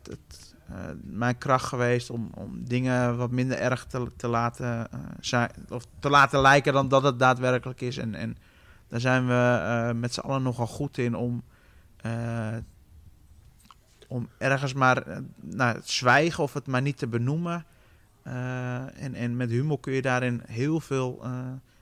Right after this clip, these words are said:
nou ja, voorkomen, maar ook gewoon doorbreken. En, ehm, ik ben altijd wel een beetje voorstander geweest van een beetje de menselijke kant laten zien van een, een voetbalclub. En Telstar is, is denk ik een voorbeeld van hoe open,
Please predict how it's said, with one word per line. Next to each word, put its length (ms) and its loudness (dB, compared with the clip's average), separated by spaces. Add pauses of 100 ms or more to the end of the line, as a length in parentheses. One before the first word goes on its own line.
(160)
nou 160 -10
ja, 80 -10
voorkomen, 760 -4
maar 120 -4
ook 160 -8
gewoon 220 -2
doorbreken. 680 0 (720)
En, 460 -6
ehm, 520 -4
ik 240 -10
ben 100 -4
altijd 240 -2
wel 100 0
een 60 0
beetje 200 0
voorstander 540 -4
geweest 380 -2
van 200 -4
een 240 -8
beetje 220 -8
de 60 -2
menselijke 540 -2
kant 240 -8
laten 280 -6
zien 280 -6 (600)
van 220 -8
een, 360 -8
een 80 -10
voetbalclub. 560 -6 (680)
En 120 -18
Telstar 500 -2
is, 320 -4
is 280 -10
denk 220 0
ik 340 -8 (460)
een 100 -10
voorbeeld 460 2
van 180 4
hoe 220 2
open, 480 2